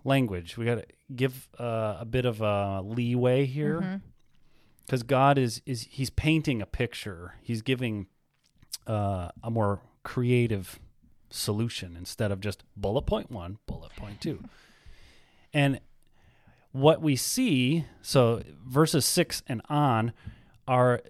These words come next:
Speaker 1: this taunt that is, um, poetically in a, in a picturesque way is being brought to
Speaker 2: Mm-hmm.
Speaker 1: this wicked person, and it's done through the voice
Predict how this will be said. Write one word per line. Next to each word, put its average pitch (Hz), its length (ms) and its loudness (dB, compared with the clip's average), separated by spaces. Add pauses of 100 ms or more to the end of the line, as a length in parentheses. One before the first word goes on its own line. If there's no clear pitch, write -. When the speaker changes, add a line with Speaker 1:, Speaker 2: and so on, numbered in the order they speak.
Speaker 1:
this 117 520 -2 (300)
taunt 127 600 4 (100)
that 110 140 0
is, 107 340 -4 (840)
um, 87 560 -12 (1000)
poetically 120 1080 0 (160)
in 113 120 -4
a, 98 180 -8 (200)
in 123 120 -14
a - 40 -14
picturesque - 600 0
way 110 180 2
is 107 80 0
being 107 320 -2 (240)
brought 127 420 2 (180)
to 127 540 2 (320)
Speaker 2:
Mm-hmm. 180 300 -6 (480)
Speaker 1:
this 113 220 -4
wicked 117 360 -2
person, 107 460 -4 (760)
and 113 140 -4
it's - 200 -8
done 117 500 0
through 135 220 2
the 120 100 0
voice 110 340 2